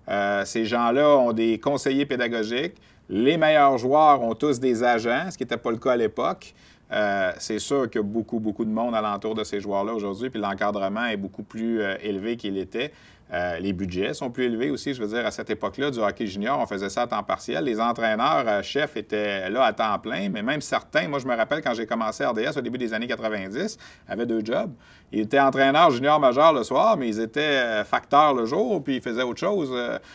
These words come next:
alors, c'est pas nécessairement la même chose, là. On, on parle de, des trois Denis, on parle de la fin des années soixante-dix.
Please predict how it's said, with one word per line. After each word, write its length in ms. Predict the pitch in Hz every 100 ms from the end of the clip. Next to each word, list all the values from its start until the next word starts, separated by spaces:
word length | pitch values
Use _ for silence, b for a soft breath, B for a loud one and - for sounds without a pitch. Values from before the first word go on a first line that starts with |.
| B -
alors, 280 | 107 110 110
c'est 180 | -
pas 240 | 101 - 185
nécessairement 880 | 165 - 139 143 131 127 143 175 165
la 180 | 127 113
même 320 | 120 143 123
chose, 440 | - 165 165 127
là. 240 | 143 147 120
On, 360 | 110 110 113
on 40 | 107
parle 240 | 151 175
de, 280 | 135 113 104 - - - -
des 100 | 110
trois 240 | - 143
Denis, 340 | 127 113 143 180
on 120 | 110
parle 160 | 135 135
de 60 |
la 80 | 117
fin 140 | 139
des 140 | 143 120
années 160 | 120
soixante-dix. 800 | 127 117 113 104 98 143 - -